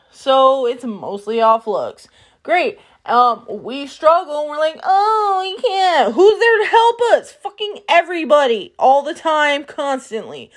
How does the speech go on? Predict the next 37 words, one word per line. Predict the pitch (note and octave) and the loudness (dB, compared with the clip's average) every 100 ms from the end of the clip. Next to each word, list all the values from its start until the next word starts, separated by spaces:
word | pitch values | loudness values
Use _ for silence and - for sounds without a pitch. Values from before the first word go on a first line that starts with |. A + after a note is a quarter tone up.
| _ - | _ -10
Our | C#4 | -10
whole | - G#4+ G4+ | 0 2 2
life. | F#4+ F4+ F4+ A#3 - _ _ _ | 2 2 2 0 -10 _ _ _
We're | D#4 | -14
just | D#4 D4+ _ - | -14 -18 _ -2
fucking | F4 E4+ F4 E4+ E4+ _ _ _ _ _ _ _ - | -2 -2 -12 -14 -16 _ _ _ _ _ _ _ -8
coddled | F4 D#4+ F4 E4 G#3+ - _ - | 0 2 2 0 -4 -8 _ -8
and | C4+ D#4 | -6 -4
cradled. | - E4+ E4 E4 C4 C3 - _ _ _ | 0 0 0 0 -2 -4 -12 _ _ _
And | B3 C#4+ D4+ C#4+ C#4 - | 0 2 0 -2 -4 -4
<laughs> | D#4+ | 0
just | F4+ E4+ - | 0 0 -4
getting | D#4+ D#4 | -8 -8
passed | - D#4 E4+ E4+ A#3 | -2 -2 -2 -6 -2
off | D4+ D4 C#4+ | 0 0 -2
to | C#4 | -8
the | |
next | B3+ A#3+ B3+ B3+ | -8 -4 -4 -4
person | - B3+ B3+ A#3 A3+ | -8 -8 -6 -8 -8
who's | A3 | -10
gonna | G#3 A#3 | -10 -12
take | B3+ D#4+ C4+ | -10 -12 -10
care | - D4 C#4 | 0 2 2
of | A#3 | 0
us | A3+ A3 | -4 -4
because | A3 B3 | -12 -14
we | G#3+ | -14
can't | B3 D4+ C4+ | -12 -12 -10
fucking | D4 - B3+ C4+ | -16 -16 -14 -12
do | B3 A#3 | -12 -12
anything. | - E4 G#4+ A4 G4+ F4+ B3 - _ _ _ _ _ _ _ _ _ _ _ _ _ _ _ _ | -10 -2 -2 0 -2 -2 -4 -8 _ _ _ _ _ _ _ _ _ _ _ _ _ _ _ _
And | - C4 | -8 -6
every | E4 | -6
time | F#4 F4 F4 | -2 -2 -2
we | E4+ | 0
mess | E4+ F4 F4 | 0 2 2
up | D#4 D#4 | 2 0